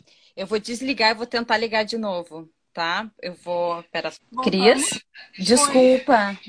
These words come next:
Speaker 1: a gente não tava escutando.
Speaker 2: Ah, não?
Speaker 1: Não, eu, eu te fazendo sinal. <laughs>
Speaker 2: E eu tava vendo.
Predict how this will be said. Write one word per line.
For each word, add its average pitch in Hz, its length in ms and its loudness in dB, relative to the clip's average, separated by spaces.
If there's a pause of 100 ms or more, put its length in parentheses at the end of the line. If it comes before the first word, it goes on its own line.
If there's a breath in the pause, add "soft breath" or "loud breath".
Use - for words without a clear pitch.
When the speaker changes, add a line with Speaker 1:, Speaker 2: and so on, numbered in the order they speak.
(120)
Speaker 1:
a - 80 -6
gente 214 200 -4
não 254 140 0
tava 294 180 4
escutando. 359 760 -4 (1040)
Speaker 2:
Ah, 294 140 -8
não? 269 320 -6 (520)
Speaker 1:
Não, 240 400 4
eu, 285 220 6
eu 254 180 0
te - 120 -18
fazendo 277 380 -2
sinal. 262 580 -2 (320)
<laughs> 480 340 4
Speaker 2:
E 302 400 -8
eu 311 160 -2
tava 349 160 -16
vendo. 269 680 -10